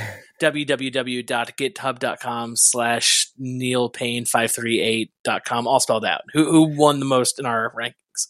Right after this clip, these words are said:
Speaker 1: I, I feel like it's the Tampa Bay Lightning. So I didn't actually, uh, compute it this time 'cause it's
Speaker 2: <gasps>
Speaker 1: like,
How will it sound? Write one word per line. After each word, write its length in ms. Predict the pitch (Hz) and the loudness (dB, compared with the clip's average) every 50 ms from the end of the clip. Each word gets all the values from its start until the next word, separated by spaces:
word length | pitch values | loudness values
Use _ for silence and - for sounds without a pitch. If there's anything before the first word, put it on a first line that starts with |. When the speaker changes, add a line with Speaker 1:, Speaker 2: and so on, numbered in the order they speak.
| _ _ _ | _ _ _
Speaker 1:
I, 320 | 147 160 170 175 170 170 170 | -6 -2 -2 0 2 2 2
I 40 | |
feel 220 | 170 - 214 214 220 | 2 2 2 2 4
like 220 | 233 226 165 165 196 | 4 4 4 2 0
it's 160 | 175 - - | -2 -2 -6
the 80 | - | -8
Tampa 280 | 147 - 165 160 147 147 | -6 -4 -4 -4 -2 2
Bay 160 | 147 147 135 | 2 2 4
Lightning. 360 | 131 131 131 127 113 107 101 | 6 6 6 4 4 0 -6
So 140 | - - 127 | 0 2 2
I 40 | 123 | 4
didn't 200 | 120 143 147 156 | 4 2 0 0
actually, 640 | 147 147 143 - - 135 127 120 117 110 113 110 - | 0 -2 -2 -2 -2 -2 0 2 2 2 0 0 0
uh, 300 | 113 107 101 98 98 104 | 2 2 2 2 0 -2
compute 440 | - - 123 110 - - - 139 135 | -6 -10 -10 -10 -10 -2 -2 0 0
it 140 | 147 - 160 | 0 -2 -4
this 160 | 147 147 143 | -6 -8 -6
time 320 | - 151 143 143 143 139 | -4 -2 -2 -2 -2 -4
'cause 160 | 131 143 131 131 | -6 -4 -2 2
it's 80 | - - | 4 6
Speaker 2:
<gasps> 0 | |
Speaker 1:
like, 300 | - 143 143 139 127 | 6 6 4 2 -2